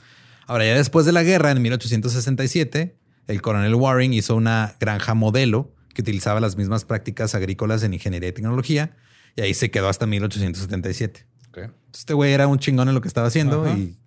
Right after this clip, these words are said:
Speaker 1: fue a hacer pruebas allá en, perdón, en su granja. Luego dijo, "Ok,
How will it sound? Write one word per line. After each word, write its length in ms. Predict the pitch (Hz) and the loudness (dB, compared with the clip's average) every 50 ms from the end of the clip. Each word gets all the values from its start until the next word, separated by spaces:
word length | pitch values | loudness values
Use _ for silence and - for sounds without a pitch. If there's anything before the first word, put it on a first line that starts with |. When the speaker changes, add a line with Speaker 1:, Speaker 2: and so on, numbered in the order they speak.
| _ _ _ _ _ _ _ _ _ | _ _ _ _ _ _ _ _ _
Speaker 1:
fue 200 | - - 117 110 | -8 -4 -2 -2
a 20 | |
hacer 260 | 104 - 120 113 107 | 0 0 0 -2 0
pruebas 320 | - 120 117 110 113 110 - 110 | 0 0 0 0 0 0 -2 -4
allá 280 | 98 92 95 101 104 104 | -6 -6 -6 -6 -6 -6
en, 200 | 98 90 85 - _ _ _ _ _ _ _ - - - - - | -6 -8 -10 -16 _ _ _ _ _ _ _ -20 -20 -20 -20 -16
perdón, 260 | - 110 104 101 101 | -10 -8 -6 -4 -4
en 140 | 104 104 98 | -2 -4 -4
su 100 | - - | -4 -4
granja. 460 | 107 117 143 180 185 - 220 226 - - - - - - - - - - - _ _ _ _ _ _ _ _ _ _ _ - - | -2 0 0 0 0 0 -2 -4 -6 -12 -20 -20 -20 -20 -20 -20 -20 -20 -20 _ _ _ _ _ _ _ _ _ _ _ -14 -8
Luego 380 | 120 113 107 110 113 113 113 107 | -6 -2 0 2 2 2 2 2
dijo, 180 | 113 - - | 0 -2 -2
"Ok, 120 | 110 - | -2 0